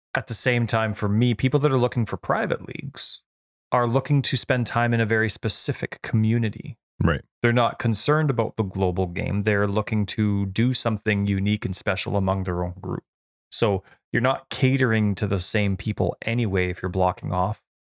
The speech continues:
Speaker 2: Totally.
Speaker 1: The only other thing that I can think of in regards to that is that if you are having a major streamer that would have seven hundred, one thousand, whatever, people in their private league, that would take away, if they were gonna do the same thing, hardcore solo self-found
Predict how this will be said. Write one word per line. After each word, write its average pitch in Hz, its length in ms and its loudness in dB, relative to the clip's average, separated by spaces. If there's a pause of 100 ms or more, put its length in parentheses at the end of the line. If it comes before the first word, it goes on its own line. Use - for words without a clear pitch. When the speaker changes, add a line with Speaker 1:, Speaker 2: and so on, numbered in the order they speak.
(240)
Speaker 2:
Totally. 117 200 2
Speaker 1:
The 123 80 4
only 151 380 0
other 131 260 0
thing 123 280 0
that 113 120 2
I 110 100 4
can 104 180 -4
think 123 280 0
of 104 140 0
in 98 100 2
regards 117 460 0
to 113 120 -6
that 98 340 0
is 98 320 -2
that 98 180 0
if - 160 -6
you 117 180 2
are 110 140 2
having 107 520 -2
a 110 140 2
major 107 420 0
streamer 123 540 -2 (480)
that 113 220 0
would 117 280 2
have 110 460 -2
seven 95 480 -2
hundred, 95 540 -2
one 98 200 0
thousand, 92 340 0
whatever, 90 280 0
people - 380 -2
in 101 160 -2
their 90 120 0
private 104 460 -2
league, 95 220 -4 (420)
that 107 220 -4
would 123 320 2
take 110 240 0
away, - 440 -2 (220)
if - 180 -2
they 120 120 2
were 110 100 2
gonna 107 180 2
do 104 160 2
the 98 100 0
same 101 260 0
thing, 90 220 -2
hardcore 104 380 0
solo 95 220 -4
self-found 92 600 -2